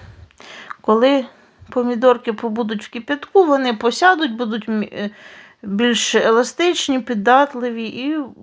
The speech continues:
все, потім кришечка гарно закриється. Отак от залила, закриваю, зверху просто прикриваю кришечкою і залишаю на хвилин п'ятнадцять-двадцять, щоб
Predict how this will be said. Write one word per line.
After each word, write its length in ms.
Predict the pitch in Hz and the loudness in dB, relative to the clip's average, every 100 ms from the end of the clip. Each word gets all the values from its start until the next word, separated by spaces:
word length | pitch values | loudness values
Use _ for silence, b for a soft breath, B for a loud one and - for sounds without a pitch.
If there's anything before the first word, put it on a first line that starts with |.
| 196 | -20
все, 340 | - - 269 262 | -20 2 2 4
потім 320 | 254 240 214 | 2 0 -2
кришечка 540 | 214 240 233 214 214 | -2 -4 -6 -4 -2
гарно 380 | 214 220 214 202 | 2 0 0 -4
закриється. 560 | 180 - 185 175 - 196 | -6 -10 -8 -8 -8 -6
Отак 280 | 208 202 | -4 -4
от 100 | 185 | -6
залила, 500 | 175 220 269 330 269 | -2 0 2 2 2
закриваю, 680 | 190 208 - 220 214 202 185 B B B B B _ | 0 -2 -2 2 2 2 -2 B B B B B _
зверху 380 | 208 220 214 202 | -2 0 0 -4
просто 360 | 202 214 214 185 | -2 -2 -2 -4
прикриваю 600 | 202 202 208 196 196 190 | -4 -4 -2 0 0 -2
кришечкою 800 | 262 320 381 311 - - 233 220 | -2 -2 -2 -4 -6 -4 -4 -4
і 400 | - 277 370 - | -4 -2 -2 -4
залишаю 680 | 214 208 202 202 - 254 262 | -6 -2 -2 0 2 2 2
на 260 | 214 220 226 | 2 0 0
хвилин 500 | - 214 220 233 240 B B B | -4 -2 0 -2 -4 B B B
п'ятнадцять-двадцять, 1200 | - 196 214 208 208 214 185 175 175 165 - - - _ - | -10 -2 2 2 2 -4 -4 -4 -4 -4 -10 -16 -20 _ -12
щоб 160 | - | -8